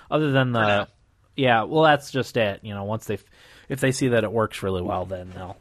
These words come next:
Speaker 1: no doubt, uh, be a pay-to-win game.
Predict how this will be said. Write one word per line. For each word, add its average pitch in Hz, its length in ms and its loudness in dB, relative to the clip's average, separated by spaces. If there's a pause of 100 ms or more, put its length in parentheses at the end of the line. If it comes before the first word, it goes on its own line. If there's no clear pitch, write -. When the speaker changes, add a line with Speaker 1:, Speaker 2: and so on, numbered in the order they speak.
(220)
Speaker 1:
no 101 200 -10
doubt, 95 400 -8
uh, 95 240 -8 (920)
be 104 140 -8
a 101 60 -10
pay-to-win 95 580 -12
game. 95 340 -10